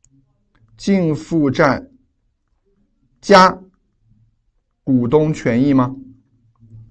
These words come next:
对吧？你把分子的净经营资产拆成净负债加股东权益，你看是不是就得到下面的一加上净负债除以股东权益了呀？对吧？右边没变嘛。然后你看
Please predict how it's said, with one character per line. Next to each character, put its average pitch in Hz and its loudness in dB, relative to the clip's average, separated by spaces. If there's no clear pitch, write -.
对 185 -2
吧？ 165 4
你 185 2
把 220 6
分 254 6
子 175 -4
的 135 4
净 190 2
经 208 2
营 214 2
资 214 -2
产 135 -4
拆 214 2
成 196 -4
净 202 -2
负 - -6
债 190 2
加 185 2
股 160 -2
东 151 0
权 170 -2
益， 180 -2
你 151 0
看 196 2
是 - -2
不 190 4
是 180 0
就 190 4
得 185 0
到 175 6
下 175 0
面 160 -2
的 143 2
一 190 -2
加 190 2
上 180 0
净 160 -6
负 151 -10
债 151 2
除 143 -4
以 - -2
股 135 -6
东 131 -4
权 139 -6
益 165 -2
了 170 6
呀？ 147 4
对 - -8
吧？ 143 0
右 175 0
边 151 2
没 135 0
变 180 4
嘛。 127 -4
然 160 6
后 202 6
你 170 2
看 170 4